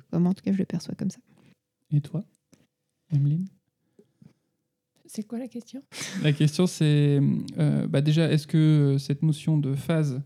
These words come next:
Speaker 2: euh, toi, te convient bien, te parle ? Est-ce que t'as l'impression que
Speaker 3: Mm.
Speaker 2: ça t'a aidé sur certaines choses ?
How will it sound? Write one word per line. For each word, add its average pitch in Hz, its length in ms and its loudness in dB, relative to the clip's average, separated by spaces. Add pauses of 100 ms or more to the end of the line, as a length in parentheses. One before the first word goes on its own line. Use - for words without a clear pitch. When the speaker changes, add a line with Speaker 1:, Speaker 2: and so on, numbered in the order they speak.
(540)
Speaker 2:
euh, 143 220 -6
toi, 147 300 -2
te 147 120 -4
convient 147 380 2
bien, 160 320 4
te 156 140 2
parle ? 165 680 2
Est-ce 147 160 -4
que 156 80 -4
t'as 147 140 0
l'impression 147 500 0
que 135 220 -2
Speaker 3:
Mm. - 40 -2
Speaker 2:
ça - 140 -6
t'a 135 140 -8
aidé 151 160 -4
sur 147 180 -10
certaines 143 340 -4
choses ? 175 420 2